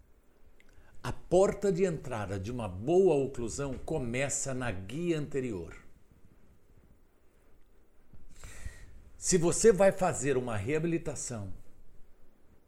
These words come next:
ou vai fazer um tratamento ortodôntico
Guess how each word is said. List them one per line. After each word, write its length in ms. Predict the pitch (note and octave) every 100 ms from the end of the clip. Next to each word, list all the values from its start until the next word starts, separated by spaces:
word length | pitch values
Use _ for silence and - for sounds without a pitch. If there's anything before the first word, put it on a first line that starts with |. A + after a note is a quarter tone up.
| - - - - - - _ - - -
ou 80 | B2
vai 140 | B2+
fazer 400 | B2 A2 G#2 D3
um 100 | F3
tratamento 600 | E3 D3+ D3 C#3+ C#3+ D3 C#3+
ortodôntico 720 | C3+ C#3 A#2 A2+ G2+ -